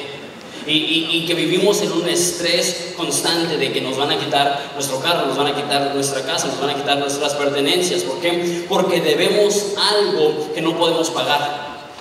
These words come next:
Ahora imagínate que tú tienes una deuda infinita, una deuda de miles y millones de pesos y tú no ganas ni miles de pesos.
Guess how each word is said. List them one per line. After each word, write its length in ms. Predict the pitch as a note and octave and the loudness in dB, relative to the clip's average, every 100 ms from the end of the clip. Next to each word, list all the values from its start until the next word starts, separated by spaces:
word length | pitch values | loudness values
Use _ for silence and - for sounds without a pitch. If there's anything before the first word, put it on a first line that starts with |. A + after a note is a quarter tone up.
| - | -2
Ahora 180 | D#3 E3+ | 2 4
imagínate 440 | G3 F#3+ F#3 F#3 F3 | 4 2 0 0 0
que 80 | D#3 | -2
tú 140 | F3 | -2
tienes 240 | F#3 F#3 | 0 0
una 240 | F#3 F3+ E3 | 2 2 4
deuda 580 | E3+ E3+ E3 F3 E3 E3+ | 2 2 2 0 0 0
infinita, 640 | E3+ - - E3 F3+ F3+ | 2 2 2 2 2 2
una 220 | E3 F3+ | 2 2
deuda 320 | F3 F3+ F3 F3 F3 F#3 | 2 2 2 0 0 2
de 100 | E3+ | 2
miles 680 | D#3+ F3+ A3 G#3+ - - - | 2 4 6 6 4 2 -2
y 60 | |
millones 600 | D3+ C#3+ G3 G#3 G3 E3+ C#3 | -2 -2 0 2 2 2 0
de 100 | C3+ | -2
pesos 600 | C#3+ - E3+ - - - | 0 0 0 -2 -4 -4
y 80 | D3+ | -4
tú 220 | D#3+ F#3 | 0 2
no 320 | F#3 F#3+ F#3+ | 4 4 4
ganas 500 | F#3 F3+ G3 G3+ - - - - - | 4 4 2 0 -2 -6 -8 -12 -8
ni 140 | F3+ | -4
miles 460 | F#3 A#3 B3+ G3+ D3+ | 2 4 6 4 2
de 80 | E3+ | 2
pesos. 600 | E3+ E3 F3 - - | 2 2 2 2 0